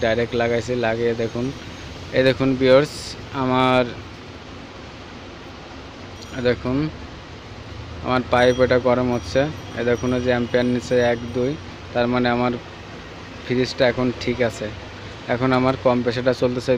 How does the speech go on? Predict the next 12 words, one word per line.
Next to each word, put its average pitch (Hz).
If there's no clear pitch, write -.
দেখুন 120
পাইপে 120
হাত 113
দিয়ে 127
আমি 120
দেখতেছি 117
যে 117
আমার 113
ঠান্ডা 123
হয় 120
কিনা, 123
কিংবা 117